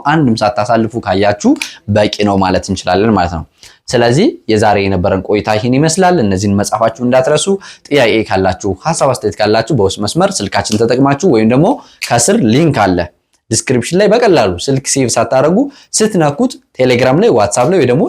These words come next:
ኢሞ ላይ የምትመርጡትን ንኩና እሱ ላይ ገብታችሁ ቮይስ ማስቀመጥ ትችላላችሁ።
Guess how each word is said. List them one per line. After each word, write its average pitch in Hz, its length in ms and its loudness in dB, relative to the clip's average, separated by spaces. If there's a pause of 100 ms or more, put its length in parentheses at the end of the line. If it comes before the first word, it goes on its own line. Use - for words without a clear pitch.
ኢሞ 135 260 0
ላይ 131 120 0
የምትመርጡትን 110 640 -2
ንኩና 131 320 2 (640)
እሱ 117 180 -2
ላይ 127 120 2
ገብታችሁ 113 420 0
ቮይስ 107 280 0
ማስቀመጥ 107 440 -2
ትችላላችሁ። 151 540 0